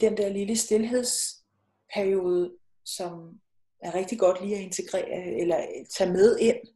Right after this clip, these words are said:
i, i lyden, der, der får kroppen lov til at lande frekvenserne, og vi giver os selv mulighed for lige at lytte ind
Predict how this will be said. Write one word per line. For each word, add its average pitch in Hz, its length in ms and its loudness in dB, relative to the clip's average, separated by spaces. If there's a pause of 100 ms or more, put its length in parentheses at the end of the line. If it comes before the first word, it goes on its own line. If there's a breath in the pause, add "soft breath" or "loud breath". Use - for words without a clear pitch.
(180)
i, 202 280 -6
i 202 80 -6
lyden, 208 360 -4 (520 loud breath)
der, 226 400 0
der 214 120 2
får 226 200 -6
kroppen 208 380 0
lov 185 340 -2
til 196 220 -4 (260)
at 160 120 -6
lande 180 440 -4
frekvenserne, 240 680 -2 (920)
og 175 360 2 (640)
vi 202 260 -2 (120)
giver - 160 0
os 185 80 -2
selv - 320 4
mulighed 208 480 2
for 190 120 0
lige 214 220 2
at 214 80 2
lytte 202 340 -2
ind 208 160 4